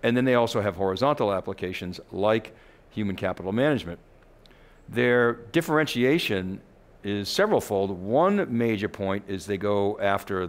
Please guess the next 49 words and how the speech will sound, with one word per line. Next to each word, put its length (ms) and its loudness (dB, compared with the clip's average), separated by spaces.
what 160 -4
they 80 -6
call 180 0
the 80 0
last 360 0
mile. 400 -2
So 180 -10
they 160 -8
call 180 -4
this 160 -6
micro 560 0
verticals. 600 -4
So 100 -4
the 100 2
last 400 2
mile 300 2
functionality 720 0
that 100 -6
would 140 -6
normally 340 -2
have 160 -4
to 80 -10
be 220 -10
customized, 1040 -4
Infor 440 0
does 240 2
that 180 0
work 320 -6
for 300 -2
you. 180 -6
Now 220 -2
the 140 -4
advantage 460 -2
of 120 -4
that 320 0
is 180 -8
twofold. 420 -4
One 280 2
is 160 0
you 80 -2
don't 100 0
have 160 -2
to 80 -8
do 140 -4
a 40 -6
bunch 200 -2
of 80 -14
custom 360 -6
mods, 440 2